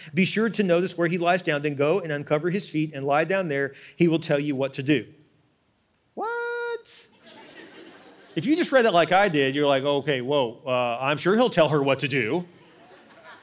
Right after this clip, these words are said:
But what exactly is that gonna mean, right? What is, what does that mean? Well, we don't have the cultural context to understand what this means, but I wanna explain it. Before I do that, I wanna mention one other thing, 'cause maybe you're married or,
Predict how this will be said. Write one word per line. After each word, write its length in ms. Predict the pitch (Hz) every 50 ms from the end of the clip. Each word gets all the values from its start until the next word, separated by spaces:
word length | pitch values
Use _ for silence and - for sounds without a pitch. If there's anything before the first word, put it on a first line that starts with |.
| _ _ _ _ -
But 100 | 143 139
what 120 | 160 170
exactly 380 | 165 147 175 165 143 156 156 147
is 100 | 156 151
that 160 | 175 160 151
gonna 140 | 165 151 151
mean, 320 | 190 247 196 120 107 110 123
right? 180 | 143 147 151
What 140 | 147 165 190
is, 180 | 202 151 165 160
what 120 | 175 196
does 80 | 180 170
that 100 | 170 185
mean? 140 | 180 143 - - - - -
Well, 240 | 208 214 180 - - - - -
we 180 | 165 196 277 302
don't 220 | 302 269 226 180
have 300 | 175 208 208 208 180 156
the 120 | 170 175 160
cultural 440 | 165 - - 196 190 190 - 170 151
context 600 | 143 - - - 202 208 214 196 - 180 160 147 -
to 60 | 170
understand 380 | 151 135 - - 185 160 147
what 160 | 139 147 143 -
this 200 | 139 131 - 156
means, 160 | 151 143 127
but 120 | 143 147
I 40 | 139
wanna 180 | 139 147 143 135
explain 540 | 127 - - - - 151 156 160 160 139
it. 140 | 127 139 156 - - - _
Before 300 | - 147 - 302 370 359
I 20 | 277
do 160 | 185 156 151
that, 60 | 156
I 40 | 156
wanna 200 | 160 170 156 156
mention 280 | 160 165 - - 147
one 120 | 143 151 165
other 100 | 160 147
thing, 180 | 147 165 156
'cause 220 | 151 156 147 - - - - - -
maybe 260 | 170 190 208 190 202
you're 160 | 180 190 190
married 500 | 175 160 165 170 170 170 170 170 170 151
or, 140 | 143 135 123